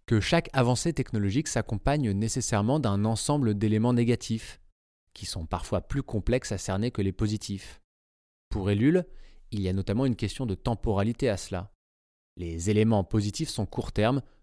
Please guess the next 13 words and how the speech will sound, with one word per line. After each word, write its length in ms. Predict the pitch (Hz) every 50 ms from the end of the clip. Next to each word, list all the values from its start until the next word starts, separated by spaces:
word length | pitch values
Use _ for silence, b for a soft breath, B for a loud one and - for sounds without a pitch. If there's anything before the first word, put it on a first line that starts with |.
| b b
quantitatifs, 760 | - 127 - - - 120 101 - - - 127 147 143 - - - - - - - -
modélisables 680 | 110 113 107 113 98 101 98 98 107 110 123 147 151 151 - - - - - _ _ - -
et 60 | -
souvent 280 | 92 - - 98 104 110
financiers. 600 | - - 113 110 104 - - - 95 90 101 - _ _ _ _ _ _ _ _ _ _ _ _ -
Les 200 | 98 92 87 87
répercussions 600 | 92 101 - - 120 - - 120 - - 180 185
négatives 420 | 170 135 113 110 101 - 165 165 -
sont 160 | - 117 95
plutôt 300 | - 117 95 - 113 101
qualitatives, 720 | - 131 120 120 113 - 127 - - - 104 101 98 104 - - _ _ _ _ _ -
long 200 | 101 107 120 113
terme 400 | - 110 101 95 95 98 95